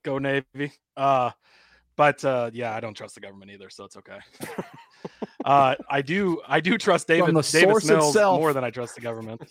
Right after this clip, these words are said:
Speaker 1: <laughs> I do trust Davis Mills more, but, uh, yeah, not enough to be, to be super confident in him. I don't want him as, as my number one or number two quarterback, really. Uh, I mean,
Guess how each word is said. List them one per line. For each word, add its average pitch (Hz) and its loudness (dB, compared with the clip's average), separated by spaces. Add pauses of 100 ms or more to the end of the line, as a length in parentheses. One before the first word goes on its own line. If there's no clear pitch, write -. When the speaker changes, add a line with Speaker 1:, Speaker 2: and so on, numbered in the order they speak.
(720)
Speaker 1:
<laughs> - -10
I 143 -2
do 226 0
trust 214 4
Davis 202 2
Mills 196 4
more, 175 4
but, 147 4
uh, 143 6 (100)
yeah, 135 2
not 170 6
enough 156 4
to 143 -10
be, 139 -2 (540)
to 139 -10 (180)
be 151 -2
super 143 -2
confident 120 -2
in 139 -6
him. 120 -6 (460)
I 123 -4
don't 147 2
want 147 2
him 135 -2
as, 127 0
as 139 -2
my 131 0
number 143 0
one 143 0
or 139 -2
number 135 -4
two 139 -6
quarterback, 127 -6
really. 131 -8 (600)
Uh, 127 2
I 131 0
mean, 156 -2